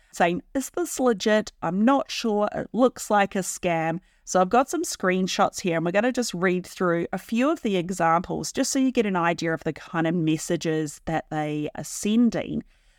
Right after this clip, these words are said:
But what we'll also do is we're going to put these screenshots over on the Mad Marketing Mums website. So if you go to mad marketing mums dot com forward slash episode forty,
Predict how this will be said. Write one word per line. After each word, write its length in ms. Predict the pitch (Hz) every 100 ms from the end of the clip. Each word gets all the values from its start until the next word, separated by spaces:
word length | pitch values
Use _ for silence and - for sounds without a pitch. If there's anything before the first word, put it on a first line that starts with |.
| _
But 140 | 208 202
what 180 | 254
we'll 240 | 240 240 -
also 420 | - 226 240 269 247
do 220 | 208 180
is 160 | 175
we're 80 | 196
going 340 | 190 190 214 214
to 540 | - 214 190 180 185 _ _ _ -
put 240 | 254 254
these 200 | 247 226
screenshots 880 | - - 190 185 180 196 185 - - -
over 260 | 196 208
on 140 | 214 202
the 80 | 185
Mad 360 | 170 160 165 170
Marketing 540 | 156 156 175 156 156
Mums 400 | 147 147 143 -
website. 640 | 147 143 - - 156 139 - _ _ _
So 120 | - 175
if 120 | 185
you 60 |
go 100 | 185
to 80 | 226
mad 360 | 226 196 202 214
marketing 440 | 233 240 262 247
mums 440 | 196 180 180 180 - - - -
dot 280 | 190 247 _
com 520 | - 180 170 170 175 - _
forward 340 | - 226 254
slash 420 | - 196 180 - - -
episode 560 | 185 180 - 180 160
forty, 640 | - - 175 180 - 226